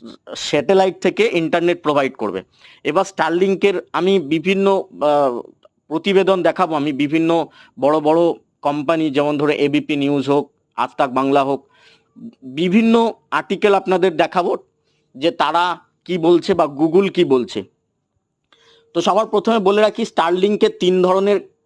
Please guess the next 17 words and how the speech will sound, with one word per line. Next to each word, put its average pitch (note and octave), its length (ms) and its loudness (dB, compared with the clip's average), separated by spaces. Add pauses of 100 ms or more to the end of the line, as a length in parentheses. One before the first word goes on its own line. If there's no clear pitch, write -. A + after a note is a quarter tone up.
কিট G3+ 200 -6
পাওয়া E3+ 240 2
যাবে। F3 180 0
কিট F3+ 340 -4
বলতে F3+ 180 2
অ্যান্টেনার E3 500 0
কথা E3+ 180 0
বলছি, E3+ 300 0
যেটা D#3+ 260 2
আপনি D3+ 240 -4
আপনার D3+ 380 -2
মতো D#3 240 -4
করে F3 180 0
নিজেই D#3 320 0
ব্যবহার C3+ 320 0
করতে E3 260 -6
পারবেন। D#3+ 280 0